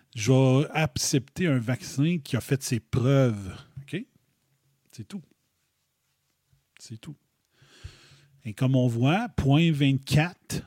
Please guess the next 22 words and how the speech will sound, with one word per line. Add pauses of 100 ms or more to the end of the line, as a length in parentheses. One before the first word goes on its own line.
(100)
pour
cent
des
gens
qui
l'attrapent
en
meurent. (840)
Là,
moi,
j'aimerais
ça
avoir
un
taux,
un
pourcentage (800)
de
ceux (180)
qui (280)
ont
une,